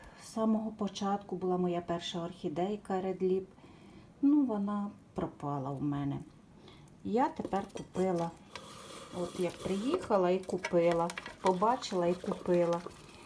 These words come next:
Так, давайте ми зараз тут вже розпакований він. Добре глянемо, в якому він стані.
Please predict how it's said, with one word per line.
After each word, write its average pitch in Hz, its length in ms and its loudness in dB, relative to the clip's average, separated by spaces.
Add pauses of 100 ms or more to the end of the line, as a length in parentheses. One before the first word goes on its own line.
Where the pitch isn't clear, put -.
(400)
Так, 151 220 6
давайте 226 360 0
ми 190 140 2
зараз 175 500 2
тут - 340 -8
вже 165 240 -4 (140)
розпакований 190 1000 0
він. 151 300 -4
Добре 214 520 -2
глянемо, 214 500 4
в 156 80 -2
якому 180 460 -2
він 165 260 -2
стані. 139 480 0